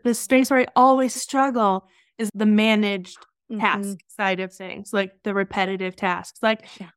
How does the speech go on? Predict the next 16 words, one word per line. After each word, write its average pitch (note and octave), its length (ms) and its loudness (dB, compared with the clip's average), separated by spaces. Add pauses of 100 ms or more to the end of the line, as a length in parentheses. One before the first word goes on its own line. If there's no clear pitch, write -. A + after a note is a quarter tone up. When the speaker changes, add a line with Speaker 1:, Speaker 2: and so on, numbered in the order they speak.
Speaker 1:
now F#4 240 4
it's F#4 140 2
implemented. B3+ 720 4 (1160)
Okay. A3+ 300 0
Speaker 2:
Wah, C4 240 -2
wah, G#3 240 -2
Speaker 1:
Uh, B3+ 180 2
Speaker 2:
wah. F3 420 0
Speaker 1:
uh, G3 400 2
uh. - 0 - (300)
<laughs> - 800 -6 (380)
The G4+ 80 4
dopamine's F#4+ 640 6
gone. B3 680 6
<laughs> - 100 -8
Speaker 2:
Exactly. D#4+ 1080 -2